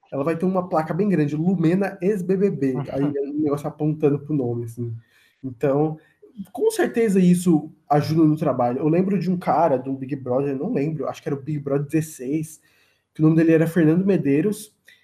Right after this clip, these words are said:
Speaker 1: e ele era um, ele era altão, assim, ele tinha muito envolvimento com basquete. Hoje ele é apresentador do, do canal da N B A Brasil, a-, aqui no Brasil, no caso, né? Então, ele conseguiu dar continuidade. Tem muita gente que conseguiu dar continua-,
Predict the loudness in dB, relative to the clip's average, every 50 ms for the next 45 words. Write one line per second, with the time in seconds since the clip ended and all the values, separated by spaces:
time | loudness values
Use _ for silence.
0 | _ _ _ -4 0 2 4 6 6 6 4 2 2 2 4 4 4 4 6 6
1 | 6 6 4 2 2 2 2 4 4 4 4 2 2 2 0 -2 0 2 4 4
2 | 4 2 0 -2 -2 -2 0 0 0 0 2 2 2 4 4 2 0 0 0 0
3 | 0 0 0 -2 -4 -2 0 0 0 -2 -4 0 2 2 2 2 2 2 2 2
4 | 2 2 2 0 -2 0 0 0 0 -2 -2 -2 -2 -4 -2 0 -2 -2 -4 -6
5 | _ _ _ _ _ _ _ _ -14 -8 -4 -2 0 0 0 -2 -4 -6 -6 -2
6 | 0 2 2 2 4 4 4 4 4 4 4 4 2 2 2 0 0 0 -2 -4
7 | -2 -2 0 0 0 -2 -2 -4 -6 -10 -10 -8 -6 -6 -4 -4 -2 0 0 0
8 | 0 0 0 0 0 -4 -6 -10 -12 -12 -12 -10 -12 -12 -16 -12 -10 -10 -10 -12
9 | _ _ _ _ _ _ -12 -12 -8 -2 2 2 2 4 2 0 0 0 2 2
10 | 2 2 2 0 0 0 0 0 2 4 4 4 4 2 0 0 2 4 4 4
11 | 6 6 4 2 2 -2 -4 0 2 2 2 2 2 0 0 0 -2 -4 -6 -6
12 | -4 -2 0 0 0 0 -2 0 0 0 0 0 0 0 0 0 0 0 0 2
13 | 2 2